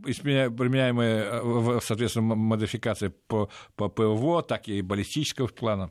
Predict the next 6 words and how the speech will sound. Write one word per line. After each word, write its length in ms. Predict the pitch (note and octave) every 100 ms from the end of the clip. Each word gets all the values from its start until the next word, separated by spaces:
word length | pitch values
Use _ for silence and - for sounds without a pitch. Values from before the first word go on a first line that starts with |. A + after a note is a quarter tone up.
| _
Почему? 520 | - - - B2 C3+ _ _ _ _ _ _ _ _ _ _ _ -
Надо, 280 | C#3 C#3+
да, 120 | B2 G2+
чтобы 260 | G2 F#2+
иранцы 640 | G#2+ A2 F2+ E2 D#2+ D2 E2+
продемонстрировали. 880 | - E2 E2 - F2+ F2 D#2 F2